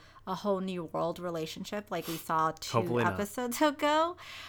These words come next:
Speaker 1: Um, it seems like, like I said, she still is a leader. She's still the queen. With Sansa and Dany and Jon and that Tyrion, that whole dynamic, I still think Sansa is gonna play her cards in terms of,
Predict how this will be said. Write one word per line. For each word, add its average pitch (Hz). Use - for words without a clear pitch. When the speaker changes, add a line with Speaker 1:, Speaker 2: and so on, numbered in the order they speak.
Speaker 1:
Um, 196
it 208
seems 196
like, 190
like 180
I 185
said, 180
she -
still 170
is 165
a 170
leader. 165
She's 156
still 156
the 208
queen. 160
With -
Sansa 185
and 156
Dany 170
and 151
Jon 165
and 156
that 156
Tyrion, 165
that 156
whole 175
dynamic, 170
I 180
still 196
think 180
Sansa 170
is 170
gonna 165
play 165
her 165
cards 160
in 160
terms 156
of, 151